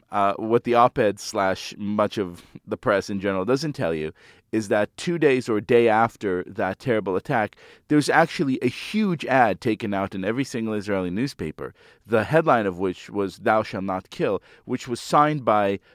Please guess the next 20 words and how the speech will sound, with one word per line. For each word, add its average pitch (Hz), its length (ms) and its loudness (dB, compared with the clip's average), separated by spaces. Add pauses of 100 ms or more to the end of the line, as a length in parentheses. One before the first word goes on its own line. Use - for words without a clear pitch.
(180)
dozens 147 440 4
and 113 100 0
dozens 104 340 0
and 98 120 -4
dozens 92 320 -4
of 87 80 -10
settler 98 320 -4
rabbis, 113 400 2
including 160 480 -4
some 127 280 0
of 104 180 -4
the 101 160 -6
quote-unquote 107 520 0
more 107 260 2 (220)
hardcore, 107 880 2
less 98 260 -4
lenient 110 540 -4
ones 82 260 -14
among 127 320 0
them. - 140 -14